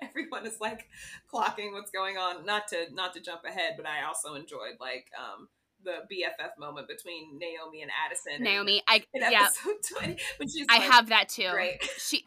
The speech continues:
Speaker 2: with her sunglasses, she leans back and she's like, "Ooh."
Speaker 1: Mm-hmm. She's like, "Okay." And the stare down she gives her before she goes on the elevator to make, like, the house call, she's like,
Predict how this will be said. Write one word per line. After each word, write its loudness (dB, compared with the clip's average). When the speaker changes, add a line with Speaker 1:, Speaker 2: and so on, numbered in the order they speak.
Speaker 2:
with -2
her 2
sunglasses, 4
she -6
leans -8
back 2
and -10
she's -16
like, -8
"Ooh." -8
Speaker 1:
Mm-hmm. -6
She's -14
like, -6
"Okay." -6
And -10
the -10
stare -4
down -8
she -12
gives -10
her -8
before -14
she -14
goes -6
on -8
the -12
elevator -4
to -8
make, -6
like, -10
the -6
house -6
call, 2
she's -10
like, -6